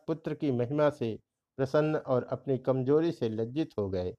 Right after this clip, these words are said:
उनके शोक को देखकर स्वयं महादेव जी ने पधार कर उन्हें समझाया कि मैंने प्रसन्न होकर तुम्हें ऐसा महत्वशाली पुत्र दिया, उसे परम गति प्राप्त हुई है, उसकी कीर्ति अक्षय होगी।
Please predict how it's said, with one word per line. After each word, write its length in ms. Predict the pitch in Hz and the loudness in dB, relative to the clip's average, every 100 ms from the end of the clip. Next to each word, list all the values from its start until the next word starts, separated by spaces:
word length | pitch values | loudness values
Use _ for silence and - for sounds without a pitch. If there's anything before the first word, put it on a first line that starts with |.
| _ _ _ _ _ _ _ _ _ | _ _ _ _ _ _ _ _ _
उनके 300 | 160 165 190 | 0 6 4
शोक 340 | - 175 180 | 6 4 2
को 200 | - 175 165 | 2 2 4
देखकर 520 | 151 165 - 165 151 | 4 2 4 4 4
स्वयं 300 | - 156 156 | 0 2 2
महादेव 540 | 147 117 147 143 151 | 2 4 4 6 4
जी 160 | 139 160 | 4 2
ने 140 | 147 117 | 0 0
पधार 420 | 123 120 135 143 | 0 2 4 4
कर 260 | - 104 - _ _ _ | 2 -2 -2 _ _ _
उन्हें 220 | 139 147 160 | -2 0 0
समझाया 640 | - 123 113 131 143 147 151 _ _ _ _ _ _ _ - | 0 -2 4 6 6 6 0 _ _ _ _ _ _ _ -2
कि 60 | |
मैंने 380 | 156 165 180 175 | 4 6 6 4
प्रसन्न 400 | 135 147 180 180 | 2 0 2 2
होकर 360 | 151 151 147 131 | 2 2 2 0
तुम्हें 360 | 143 135 139 - | 0 0 0 0
ऐसा 340 | 127 127 143 | 0 2 2
महत्वशाली 720 | 135 117 156 - 156 135 127 117 | 2 0 -2 -4 -2 2 2 0
पुत्र 360 | - 139 131 | -4 -6 -4
दिया, 340 | 110 107 92 - _ _ _ _ _ | -2 0 -2 -4 _ _ _ _ _
उसे 280 | 156 156 175 | -2 2 0
परम 340 | - 165 175 | 4 4 6
गति 260 | 160 160 156 | 4 2 -2
प्राप्त 420 | 135 127 139 - | 2 4 4 2
हुई 220 | 139 143 | 0 2
है, 240 | 113 98 98 _ _ _ _ - | 2 0 -2 _ _ _ _ -4
उसकी 320 | 147 - 156 | -2 0 0
कीर्ति 420 | 156 165 156 175 | 2 0 2 0
अक्षय 400 | - 131 - 160 | 2 -2 0 0
होगी। 380 | 135 123 110 101 | 2 0 -2 -6